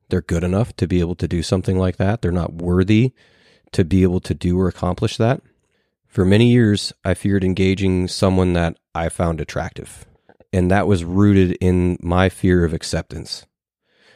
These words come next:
I hadn't yet found myself and accepted myself, and that all stemmed from those events of being bullied as a child.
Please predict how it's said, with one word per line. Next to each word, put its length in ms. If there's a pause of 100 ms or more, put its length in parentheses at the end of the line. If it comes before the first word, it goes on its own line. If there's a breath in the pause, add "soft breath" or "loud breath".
(220 soft breath)
I 60
hadn't 320
yet 280
found 360
myself 520
and 80
accepted 400
myself, 460
and 80
that 120
all 120
stemmed 360
from 140
those 200
events 320
of 80
being 240
bullied 260
as 140
a 40
child. 440